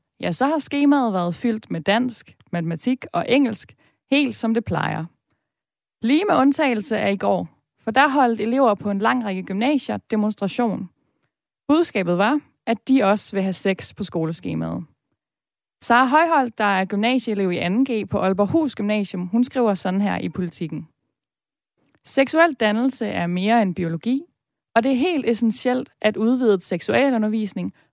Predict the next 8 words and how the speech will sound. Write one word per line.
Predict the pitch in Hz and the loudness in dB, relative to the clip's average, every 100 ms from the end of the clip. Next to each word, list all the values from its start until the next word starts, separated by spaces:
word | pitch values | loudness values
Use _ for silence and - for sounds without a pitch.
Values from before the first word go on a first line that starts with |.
| _ | _
også | 196 247 294 | 2 2 0
kommer | 226 220 | -2 -2
på | 233 | -2
skemaet | - 202 196 214 190 | -4 -2 0 2 0
på | 180 | -2
de | 196 | -4
gymnasiale | 196 202 190 - 180 165 | -2 -2 -2 -2 -2 -2
uddannelser. | 165 165 156 160 - - | -4 -4 -4 -6 -8 -12